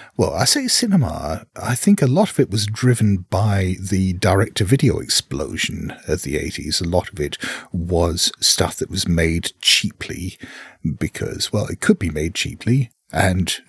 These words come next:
dumped on V H S. And it, I think, still defines a lot of how sword and sorcery is looked at in gaming.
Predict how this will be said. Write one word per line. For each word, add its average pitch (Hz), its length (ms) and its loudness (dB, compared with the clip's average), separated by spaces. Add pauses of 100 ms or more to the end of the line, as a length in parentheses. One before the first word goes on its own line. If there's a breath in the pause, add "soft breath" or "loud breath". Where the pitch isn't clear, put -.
(180)
dumped 90 380 -2
on 85 100 2
V 85 200 -2
H - 240 -6
S. - 380 -8 (680 loud breath)
And 139 500 4 (800)
it, 156 220 -4 (600)
I 120 160 -2
think, - 380 0
still - 680 -2
defines 107 720 2
a 92 60 0
lot 101 340 0
of 85 220 -4
how 101 320 -2
sword 92 320 -2
and 87 100 -2
sorcery 92 400 -2
is 92 160 -4
looked - 280 -4
at 104 160 -4
in 104 100 0
gaming. 139 580 -6